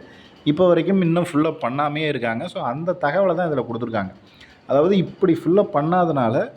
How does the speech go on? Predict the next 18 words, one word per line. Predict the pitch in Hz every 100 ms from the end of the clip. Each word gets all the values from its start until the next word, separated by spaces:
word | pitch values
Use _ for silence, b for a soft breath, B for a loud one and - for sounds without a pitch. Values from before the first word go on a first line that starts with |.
| 135
இருக்கக்கூடிய | 190 202 208 196 175
நபர்கள் | 143 135 143 165
என்னென்ன | 127 135 139 123 120
வேதனைப்படுறாங்க | 127 113 104 101 98 101 101 -
அப்படின்ற | 104 101 101 104
தகவல் | 104 98 95
கூட | 95 95
சொல்லியிருக்காங்க. | 95 95 101 131 - B B B -
So, | -
இதனால | 190 185 190 202 226 208
என்ன | 151 175 196 - - -
ப்ராப்ளம்ஸ் | 131 160 165 170 147 127
இருக்கு | 151 170 165 123 107
அப்படின்றதையும் | 120 117 107 123 160
சொல்லியிருக்காங்க. | 101 95 95 95 - b b b _ _ _ _ - - - - - - - - 120
கால்நடை | 127 165 170 165
பராமரிப்பு | 170 135 156 143 143 113
துறையில் | 107 104 131 190